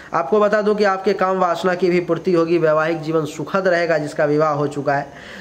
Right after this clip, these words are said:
जो आपका दैनिक व्यवसाय रोजगार वगैरह चल रहा है, तो मंगल देव जो परेशानी खड़े कर रहे थे, तो वो तो खड़े करेंगे ही परेशानी,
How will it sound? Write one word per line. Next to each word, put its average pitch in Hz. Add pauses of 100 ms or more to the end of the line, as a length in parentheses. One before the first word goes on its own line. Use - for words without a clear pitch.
(120)
जो 185
आपका 196
दैनिक 185
व्यवसाय 190
रोजगार 185
वगैरह 180
चल 175
रहा 175
है, 180
तो 180
मंगल 170
देव 175
जो 175
परेशानी 165
खड़े 170
कर 160
रहे 151
थे, 160
तो 160
वो 165
तो 165
खड़े 165
करेंगे 170
ही 170
परेशानी, 156